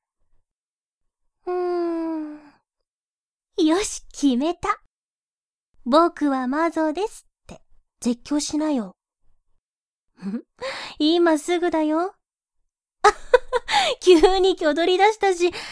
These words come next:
何ハーハー言ってるの？興奮してるの？変質者みたいだよ。いや、お前は変質者なんだけどさ。ん？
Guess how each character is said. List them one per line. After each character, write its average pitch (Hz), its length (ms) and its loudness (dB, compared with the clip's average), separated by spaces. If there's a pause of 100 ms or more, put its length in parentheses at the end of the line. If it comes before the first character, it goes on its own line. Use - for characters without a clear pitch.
(260)
何 269 240 4 (260)
ハ 339 200 6
ー - 20 4
ハ 320 100 4
ー - 40 2
言 294 100 0
っ - 40 -10
て 277 120 -4
る 277 120 -2
の？ 254 400 -2 (240)
興 208 220 -6
奮 392 200 -8
し - 80 -12
て 453 140 -6
る 466 140 -2
の？ 339 120 -4 (640)
変 359 320 2
質 359 220 -4
者 330 160 -2
み 277 160 0
た 254 160 -4
い 226 60 -2
だ 202 140 -10
よ。 254 300 -8 (600)
い 311 180 -6
や、 247 220 -2 (400)
お 269 120 2
前 294 300 0
は 254 100 0
変 330 300 2
質 349 180 -6
者 285 160 -2
な 220 140 -4
ん 202 40 -8
だ 180 100 -12
け - 100 -20
ど - 120 -18
さ。 320 300 -2
ん？ 381 60 -12